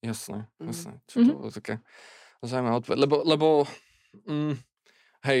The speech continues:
Speaker 1: tak ako som vravel, my ako programátori fakt nemusíme, <laughs>
Speaker 3: Mhm.
Speaker 1: hej, keď, keď, e, kvázi sa vyjednáva cez tú tretiu osobu
Speaker 3: Mhm.
Speaker 1: a,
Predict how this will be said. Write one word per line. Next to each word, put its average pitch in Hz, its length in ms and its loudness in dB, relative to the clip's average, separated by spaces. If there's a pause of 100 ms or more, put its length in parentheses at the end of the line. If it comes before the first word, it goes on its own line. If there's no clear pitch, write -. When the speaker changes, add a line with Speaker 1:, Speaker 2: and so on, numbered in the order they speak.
Speaker 1:
tak 170 160 4
ako 202 120 2
som 135 120 -6
vravel, 120 240 4
my 165 160 2
ako 165 140 -4
programátori 143 500 0
fakt 120 240 -2
nemusíme, 123 400 -4
<laughs> 135 200 -4 (160)
Speaker 3:
Mhm. 240 200 6
Speaker 1:
hej, - 160 4
keď, 117 140 0 (100)
keď, 117 160 -4 (120)
e, 123 40 4 (160)
kvázi 117 320 2
sa 113 160 -6
vyjednáva 110 440 0
cez - 160 -14
tú 107 100 -8
tretiu 104 340 -4
osobu 107 380 -2
Speaker 3:
Mhm. - 60 -8
Speaker 1:
a, 110 100 0